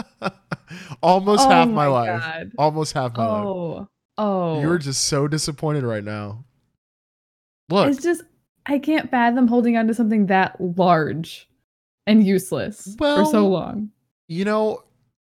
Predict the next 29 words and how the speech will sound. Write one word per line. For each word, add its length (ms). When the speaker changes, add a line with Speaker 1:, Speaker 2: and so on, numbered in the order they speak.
Speaker 1:
in 240
my 300
head, 480
there's 260
gonna 220
be 180
a 60
guy 300
that 160
comes 260
along 360
someday 640
in 200
Saint 280
Louis, 380
and 140
he's 160
gonna 180
be, 160
like, 400
in 260
search 460
of 460
ninety 480
to 100
ninety-one 880
Eagle 360
Talon 680
doors 580